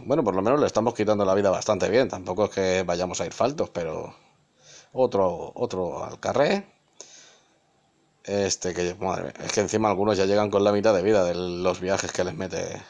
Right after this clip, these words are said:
el Mewtwo. Está aguantando un poquito más. Este está aguantando un poquito más. Venga, hombre.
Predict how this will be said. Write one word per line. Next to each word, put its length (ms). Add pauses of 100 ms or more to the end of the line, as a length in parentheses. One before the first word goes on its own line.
el 140
Mewtwo. 460 (1300)
Está 220
aguantando 280
un 60
poquito 200
más. 420
Este 240
está 120
aguantando 300
un 40
poquito 240
más. 180
Venga, 180
hombre. 280